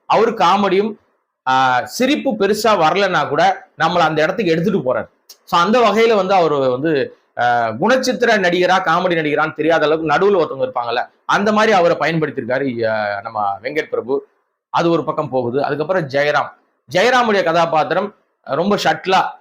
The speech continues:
அவர் வந்து, அவர் தான் இந்த டீமுக்கெல்லாம் ஹெட்டு. கடைசியில பாத்தீங்கன்னா அவர் வந்து செத்து போயிடுறாரு, அவரை வந்து வில்லன் கொன்னுடுறான்.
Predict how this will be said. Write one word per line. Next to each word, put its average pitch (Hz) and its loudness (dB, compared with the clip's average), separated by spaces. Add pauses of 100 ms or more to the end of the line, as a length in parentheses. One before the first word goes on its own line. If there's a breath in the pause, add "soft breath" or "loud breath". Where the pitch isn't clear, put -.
(180)
அவர் 156 -2
வந்து, 180 2
அவர் 160 2
தான் 190 2
இந்த 147 -2
டீமுக்கெல்லாம் 170 -2
ஹெட்டு. 147 -2 (320)
கடைசியில 180 0
பாத்தீங்கன்னா 147 -2
அவர் 156 0
வந்து 131 -2
செத்து 139 -6
போயிடுறாரு, 127 -2
அவரை 131 -2
வந்து 135 -6 (160)
வில்லன் 170 -2
கொன்னுடுறான். 131 -2